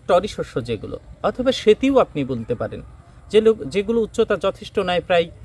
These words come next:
আপনার বুক লেভেল পর্যন্ত উচ্চতা নেয়, দানাগুলো মোটা মোটা হলুদ রঙের হয়, যেটা সেতি সর্ষে, সেগুলোও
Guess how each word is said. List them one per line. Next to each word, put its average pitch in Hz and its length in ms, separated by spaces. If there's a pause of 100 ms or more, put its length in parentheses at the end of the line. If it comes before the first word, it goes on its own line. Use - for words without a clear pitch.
(300)
আপনার 156 280 (420)
বুক 208 140 (120)
লেভেল 185 300
পর্যন্ত 160 360 (100)
উচ্চতা 165 380
নেয়, 131 140 (1000)
দানাগুলো 147 460
মোটা 135 240
মোটা 143 240
হলুদ 143 260
রঙের 139 300
হয়, 135 200
যেটা 127 260
সেতি 131 300
সর্ষে, - 260 (100)
সেগুলোও 147 300